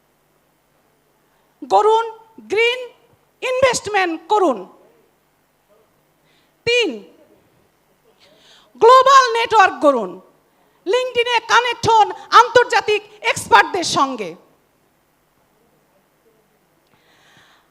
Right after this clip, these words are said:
আমি কোনো রাজনীতিবিদ নই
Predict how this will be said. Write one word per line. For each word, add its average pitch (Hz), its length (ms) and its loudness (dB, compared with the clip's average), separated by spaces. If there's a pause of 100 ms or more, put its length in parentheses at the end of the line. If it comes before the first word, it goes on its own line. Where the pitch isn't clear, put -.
(280)
আমি 440 280 2
কোনো 508 560 -4 (260)
রাজনীতিবিদ 392 760 -2
নই 240 240 -2